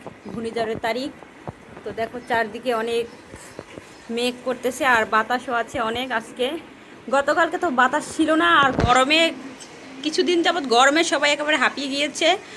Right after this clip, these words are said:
তো আমাদের অবস্থাও খারাপ ছিল, কালকে সারাদিন কান-, কারেন্ট ছিল না, আর আজকেও সকাল থেকে কারেন্ট ছিল না, এখন কারেন্ট আসছে। তো হ্যালো গাইস, কেমন আছো তোমরা সবাই? আশা করি সবাই অনেক ভালো আছো, আর আমি অনেক ভালো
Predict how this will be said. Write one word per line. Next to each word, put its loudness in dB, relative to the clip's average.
তো 0
আমাদের 2
অবস্থাও 0
খারাপ 2
ছিল, 2
কালকে 2
সারাদিন 2
কান-, 0
কারেন্ট 2
ছিল 0
না, 4
আর 6
আজকেও 2
সকাল 4
থেকে -2
কারেন্ট 0
ছিল -4
না, 0
এখন -6
কারেন্ট 4
আসছে। -4
তো 4
হ্যালো 6
গাইস, 2
কেমন 4
আছো -6
তোমরা 2
সবাই? 0
আশা -6
করি -6
সবাই -4
অনেক -2
ভালো 2
আছো, -4
আর 2
আমি -6
অনেক -2
ভালো 0